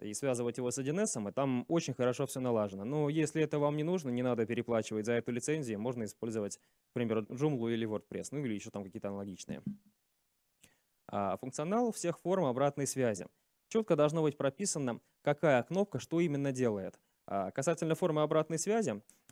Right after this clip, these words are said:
а, соответственно, здесь необходимо прописать абсолютно все поля, которые там будут, анкету и, э, куда именно с этой формы информация отправляется. То есть вам на почту, вам, допустим, а, в С М С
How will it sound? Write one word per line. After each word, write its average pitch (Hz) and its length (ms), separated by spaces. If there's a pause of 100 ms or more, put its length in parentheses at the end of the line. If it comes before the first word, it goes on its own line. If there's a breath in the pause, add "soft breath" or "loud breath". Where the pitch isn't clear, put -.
а, 104 380
соответственно, 135 480
здесь 139 320
необходимо 139 580
прописать 139 480
абсолютно 131 480
все 135 220
поля, 127 260
которые 196 400
там 160 240
будут, 147 360
анкету 196 540
и, 135 340
э, 117 480 (120)
куда 139 280
именно 160 400
с - 100
этой 127 180
формы 165 340
информация 131 540
отправляется. 110 640
То - 160
есть - 120 (320)
вам 147 260
на 135 100
почту, 117 400
вам, 135 160
допустим, 131 500
а, 113 400
в 123 120
С 135 120
М 113 140
С 107 280